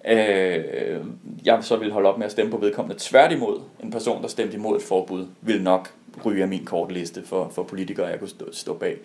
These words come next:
Så på den måde går jeg ind for et forbud, men jeg mener, at af hensyn til minoriteterne,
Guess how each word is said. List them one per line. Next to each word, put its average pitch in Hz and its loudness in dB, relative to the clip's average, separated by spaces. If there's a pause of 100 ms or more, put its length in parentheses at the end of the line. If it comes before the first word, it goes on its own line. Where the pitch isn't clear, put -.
(580)
Så - -4
på 117 0
den 240 8
måde 196 2
går 127 4
jeg 107 0
ind - -2
for - 0
et 139 0
forbud, 120 2 (440)
men 127 6
jeg 123 4
mener, 123 2 (120)
at 113 4
af 113 2
hensyn 170 2
til 151 2 (1200)
minoriteterne, 98 0